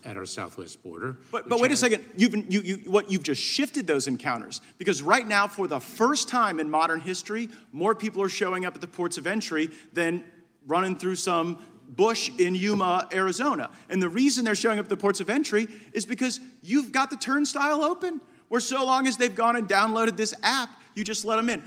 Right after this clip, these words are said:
Speaker 2: I got one final question for you, and it's an important one. Is Mexico an ally in this fight against illegal immigration?
Speaker 1: Uh, yes, it is.
Speaker 2: So, I mean, it's hilarious and somewhat troubling that you say that, because, like, I'm looking at the El Chapo trial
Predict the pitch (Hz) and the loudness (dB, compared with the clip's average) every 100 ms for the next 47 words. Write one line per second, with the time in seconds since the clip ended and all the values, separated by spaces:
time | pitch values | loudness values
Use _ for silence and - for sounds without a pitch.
0 | - 277 349 247 233 - 185 165 143 135 | -12 -2 0 2 2 2 0 0 -2 -6
1 | - 113 123 147 180 220 185 131 - - | -6 -8 -6 -4 -4 -6 -6 -10 -10 -16
2 | _ _ - 180 208 330 330 330 294 240 | _ _ -12 -4 0 0 -2 -4 -2 -2
3 | - 110 131 147 147 156 151 - 170 165 | -2 0 0 0 0 -2 -8 -8 -6 -4
4 | 160 - 156 156 - 147 147 151 156 151 | -6 -4 -4 -4 -10 -8 -6 -6 -6 -6
5 | 151 147 143 143 143 147 143 _ _ _ | -4 -6 -6 -8 -10 -14 -18 _ _ _
6 | _ _ _ _ 101 101 - - 107 - | _ _ _ _ -14 -14 -16 -8 -6 -4
7 | 107 117 - - _ - - 453 208 - | -4 -4 -6 -16 _ -8 0 2 2 -6
8 | - 220 240 240 - - - - 185 - | -2 0 2 0 -4 -20 -20 -20 -16 -6
9 | 233 - - 220 233 269 277 277 277 - | -4 -2 -4 2 2 2 0 -2 -4 -4
10 | 190 175 196 185 180 175 175 175 160 160 | -2 -2 -2 -4 -2 -2 0 -2 -4 -4
11 | - 151 170 202 202 - - 214 214 214 | -2 0 2 0 0 -6 -2 2 2 4
12 | 226 269 240 233 214 202 190 - 170 170 | 4 4 2 0 0 0 -2 -4 -2 0
13 | 170 - 160 160 196 180 196 190 220 | 0 2 2 2 -2 -2 0 0 0